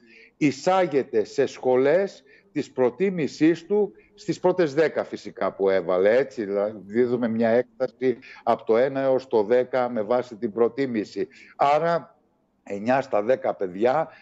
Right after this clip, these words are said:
θα σπουδάσουν πάνω κάτω αυτό που επιθυμούν και δεν θα εισαχθούν σε άσχετη σχολή. Οπότε, ε, αντιλαμβανόμεθα ότι αυτό διευκολύνει και τις καριέρες και το μέλλον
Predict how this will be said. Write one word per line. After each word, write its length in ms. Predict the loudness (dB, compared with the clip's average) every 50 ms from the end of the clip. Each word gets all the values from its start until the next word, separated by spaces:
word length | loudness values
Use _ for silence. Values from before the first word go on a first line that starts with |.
| -20 _ _
θα 140 | -4 -4
σπουδάσουν 960 | -4 -6 -6 -6 -4 0 2 2 2 2 0 -2 -4 -4 -4 -4 -4 -6 -10 -18 _ _ _ -4
πάνω 300 | -2 -2 0 -2 -4 -4
κάτω 560 | -2 0 0 0 -2 -2 -4 -4 -4 -6 -12 _ _ -6
αυτό 440 | -4 -4 -4 -4 -4 -2 -2 -2
που 180 | 0 2 2 2
επιθυμούν 720 | 2 2 0 -2 -2 0 0 -2 0 2 0 0 0 0
και 140 | 0 0 2
δεν 180 | 2 2 0 0
θα 120 | 2 0
εισαχθούν 520 | 0 0 0 -2 -2 -2 -2 -4 -4 -4 -4
σε 160 | -2 0 2
άσχετη 540 | 2 2 2 -2 -4 -8 -10 -10 -10 -12 -16
σχολή. 580 | -12 -6 -4 -2 2 4 4 4 4 2 -2 -6 -18 -20 -10 -4
Οπότε, 580 | -2 -2 0 0 0 0 2 2 2 2 2 -2 -10 -18 -20 -8 -2
ε, 260 | 0 2 2 2 2 2
αντιλαμβανόμεθα 920 | 0 2 2 2 4 4 2 2 0 -2 0 -2 -2 -2 -2 -2 0 -2
ότι 200 | -2 0 2 0
αυτό 360 | 0 0 -2 0 0 0 2
διευκολύνει 960 | 2 2 2 2 2 0 -4 _ -4 -2 0 0 0 0 -2 -2 -4 -8 -4
και 180 | 0 0 0
τις 260 | 0 -2 -8 -14 -6 -2
καριέρες 640 | 0 0 0 0 0 0 2 2 2 0 -2 -2
και 140 | -2 -2 -2
το 160 | 0 0 0
μέλλον 500 | 0 2 2 2 2 4 2 2 0 -2